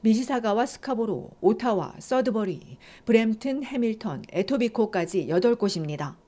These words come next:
이외 뉴펀들랜드의 라브라도주 세인트 존스와 몽튼, 위니펙이며 몬트리올과 헬리팩스도 이름을 올렸습니다. 회사는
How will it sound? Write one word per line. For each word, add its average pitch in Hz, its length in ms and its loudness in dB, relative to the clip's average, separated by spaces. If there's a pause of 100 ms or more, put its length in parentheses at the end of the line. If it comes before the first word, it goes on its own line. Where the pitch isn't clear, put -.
(640)
이외 202 240 4
뉴펀들랜드의 233 1000 2
라브라도주 214 760 0
세인트 262 420 -4
존스와 202 720 -4 (400)
몽튼, 214 600 4
위니펙이며 220 920 2 (240)
몬트리올과 220 680 4
헬리팩스도 247 880 -2
이름을 220 320 2
올렸습니다. 156 760 0 (640)
회사는 196 640 -2